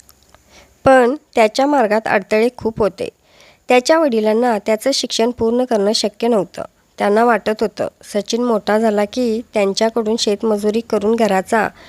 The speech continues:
डोलारा सांभाळायला द्यायचा. त्यामुळे सचिनने आपल्या मित्राकडून मदत घेतली. त्यांचा मित्र शहरातल्या शाळेत शिकत होता.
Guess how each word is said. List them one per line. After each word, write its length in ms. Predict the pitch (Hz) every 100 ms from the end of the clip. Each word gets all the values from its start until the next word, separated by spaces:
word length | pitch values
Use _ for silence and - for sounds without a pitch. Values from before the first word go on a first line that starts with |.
| - - -
डोलारा 500 | 226 233 247 277 302
सांभाळायला 760 | 302 220 196 202 202 220 262 - _ _ _ -
द्यायचा. 540 | 208 202 175 - 110 - - _ _ -
त्यामुळे 400 | 262 294 285 254
सचिनने 600 | - 226 - 220 233 208
आपल्या 520 | - - 202 220 233
मित्राकडून 640 | 247 214 - 196 196 208 240
मदत 220 | 208 175
घेतली. 420 | 175 180 170 - - _ _ -
त्यांचा 500 | 196 185 233 226 240 - - - - _ _ 247
मित्र 320 | 262 262 240
शहरातल्या 480 | - 240 233 240 294
शाळेत 260 | 269 214 220
शिकत 280 | 220 - 208
होता. 260 | 220 -